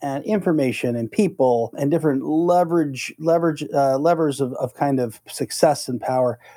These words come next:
can be, really be helpful for us to really kind of frame what it is we're trying to accomplish and how,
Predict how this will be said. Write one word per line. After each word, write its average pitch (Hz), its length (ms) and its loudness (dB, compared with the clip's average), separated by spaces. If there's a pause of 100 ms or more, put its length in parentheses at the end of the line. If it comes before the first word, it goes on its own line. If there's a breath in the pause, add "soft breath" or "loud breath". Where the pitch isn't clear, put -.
(120)
can 180 100 4
be, 220 140 4
really 196 240 4
be 170 100 2
helpful 151 380 2
for 135 160 0
us 120 100 -2
to 123 140 -6
really 131 240 0
kind 117 180 0
of 110 100 -4
frame 139 960 0 (160)
what 139 240 2
it 127 140 0
is 117 200 -2
we're 117 120 -2
trying 123 260 -2
to 117 80 -2
accomplish 113 500 -2
and 110 80 -4
how, 117 280 0